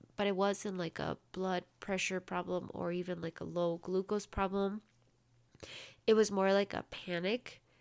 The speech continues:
feeling. And so I'm voicing that to the anesthesiologist. I'm like, "Yeah, I just, I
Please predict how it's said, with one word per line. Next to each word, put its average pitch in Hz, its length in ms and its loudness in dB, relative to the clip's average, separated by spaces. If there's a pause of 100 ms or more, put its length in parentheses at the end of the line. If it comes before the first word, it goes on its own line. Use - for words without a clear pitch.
(340)
feeling. 254 640 2 (140)
And 185 640 0
so - 200 -4
I'm 175 260 -2
voicing 226 480 2
that 208 240 -2
to 196 200 -2
the 175 420 0 (380)
anesthesiologist. 180 1000 0
I'm 180 100 -4
like, 180 180 -4
"Yeah, 170 140 -2
I 185 100 -2
just, 185 360 -4
I 185 120 -6